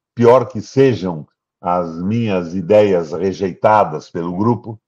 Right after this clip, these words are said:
eu me sinto na obrigação de fazer a crítica. O Lula esteve outro dia aqui no Paraná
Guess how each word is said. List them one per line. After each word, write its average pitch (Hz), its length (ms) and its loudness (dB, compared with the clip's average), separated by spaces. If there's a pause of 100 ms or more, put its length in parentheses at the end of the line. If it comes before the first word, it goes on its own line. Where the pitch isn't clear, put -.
(280)
eu 165 360 -2
me 156 160 -6
sinto 165 460 -4
na 110 120 -4
obrigação 104 680 -4
de 117 80 -16
fazer 117 220 -2
a 113 60 2
crítica. - 420 -12 (880)
O 160 100 -2
Lula 185 260 6
esteve 151 320 2
outro 123 220 -4
dia 113 160 2
aqui 113 140 -2
no 107 100 -6
Paraná 104 480 0